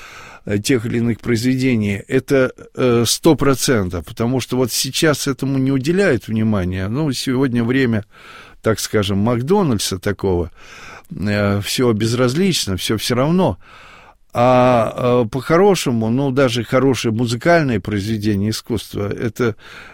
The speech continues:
не, э, хор-, хорошая мелодия, а в первую очередь и самое главное — это исполнитель.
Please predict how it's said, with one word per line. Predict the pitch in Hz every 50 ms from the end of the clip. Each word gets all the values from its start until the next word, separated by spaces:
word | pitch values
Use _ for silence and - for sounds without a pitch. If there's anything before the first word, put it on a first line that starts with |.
| - -
не, | - 107 117 135 151 147 139 127 117 - - - - - - -
э, | - - 107 113 117 117 113 110 113 117 113 107 107 107
хор-, | 107 - - 127 123 120 127 -
хорошая | - - 135 147 175 190 165 - - 131 120 107 - - - - - - - -
мелодия, | 123 139 160 165 165 170 165 135 113 95 85 92 98 95 92 92 95 95 - - _ _
а | - 107 110 113 110 110 107 104
в | - - _
первую | - 160 170 175 165 151 135 123 120 113 107
очередь | 104 98 - - 110 104 - -
и | - 123
самое | 123 - - 165 160 147 123 113 104 107
главное — | 98 104 104 98 98 92 90 -
это | - 120 - - 110
исполнитель. | 98 - - 107 101 95 90 82 - - - -